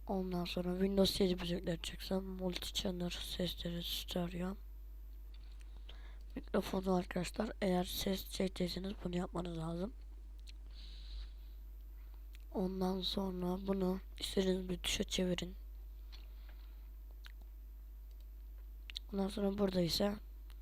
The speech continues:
arkadaşlar burada yapacak başka bir şey yok. Burada ise,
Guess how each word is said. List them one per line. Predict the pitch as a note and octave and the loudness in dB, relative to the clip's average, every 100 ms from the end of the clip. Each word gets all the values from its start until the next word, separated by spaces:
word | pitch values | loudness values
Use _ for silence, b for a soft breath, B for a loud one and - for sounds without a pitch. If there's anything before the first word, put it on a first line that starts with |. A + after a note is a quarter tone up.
| - - C4+ C4 A#3 A3+ | -12 -12 -10 -10 -8 -4
arkadaşlar | G3+ G3 - E3+ - | 0 -2 -2 -8 -8
burada | - E3+ | -4 0
yapacak | E3+ - F#3+ - | 0 -2 -6 -4
başka | F3+ F3+ F#3 E3+ | -6 -2 -2 -2
bir | |
şey | E3 D#3+ E3 | -2 -2 2
yok. | F3 G3+ - - B B B B B B B - - | 2 2 -2 -8 B B B B B B B -8 2
Burada | G#3 G3+ | 4 4
ise, | F#3 - G#3 | 2 2 0